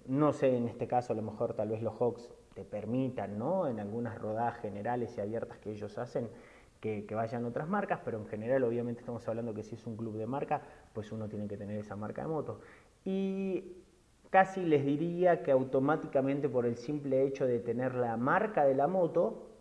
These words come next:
eh, de, del club al cual quiere pertenecer, pues ya prácticamente, digamos que tiene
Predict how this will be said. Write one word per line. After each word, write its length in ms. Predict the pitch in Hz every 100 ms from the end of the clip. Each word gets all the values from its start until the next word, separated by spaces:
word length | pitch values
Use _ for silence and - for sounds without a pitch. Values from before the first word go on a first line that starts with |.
| - _ - _ -
eh, 440 | 117 113 110 107
de, 180 | 107 101
del 220 | 104 98
club 260 | - 123 120
al 160 | 110 104
cual 220 | 120 113
quiere 200 | 123 120
pertenecer, 760 | - 120 139 151 - 233 240 190
pues 340 | 127 - - 117
ya 480 | 131 135 127 - -
prácticamente, 840 | 139 139 - 113 120 120 127 123
digamos 800 | 120 113 110 104 101 110 117 113
que 260 | - 110 101 -
tiene 380 | 120 113 107